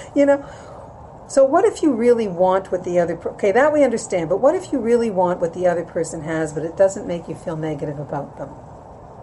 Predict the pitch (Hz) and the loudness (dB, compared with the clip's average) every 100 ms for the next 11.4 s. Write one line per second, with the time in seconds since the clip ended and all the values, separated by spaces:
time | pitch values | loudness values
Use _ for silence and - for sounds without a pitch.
0 | - - - - - - 175 175 220 277 | -20 -20 -20 -20 -20 -16 -10 -8 -8 -8
1 | - - - - - - 214 277 294 254 | -14 -20 -20 -20 -18 -4 4 4 4 -4
2 | 233 226 190 196 165 - - 160 151 156 | -4 -8 -6 -4 -4 -4 -6 -4 -4 -8
3 | 147 - - - - - - - 180 - | -14 -16 -20 -20 -20 -20 -20 -4 -4 -4
4 | - 180 175 165 160 - - 165 156 147 | -10 -10 -10 -10 -10 -12 -12 -12 -12 -14
5 | - - - - - - - - 208 220 | -16 -20 -20 -20 -20 -20 -20 -8 -4 -4
6 | 220 190 180 175 - 196 190 185 208 226 | -4 -6 -8 -8 -12 -12 -8 -6 -4 -4
7 | 240 165 156 147 - 165 165 175 151 190 | -4 -6 -10 -12 -14 -12 -4 -4 -2 -2
8 | 202 - 180 170 143 - - - - - | -2 -2 -2 -2 -2 -8 -12 -18 -20 -20
9 | - - 170 165 165 175 160 180 - 180 | -20 -14 -8 -8 -6 -8 -8 -10 -6 -4
10 | 170 160 156 - 165 156 175 160 156 156 | -4 -8 -8 -4 -4 -4 -8 -8 -6 -8
11 | 277 160 151 151 | -8 -8 -6 -8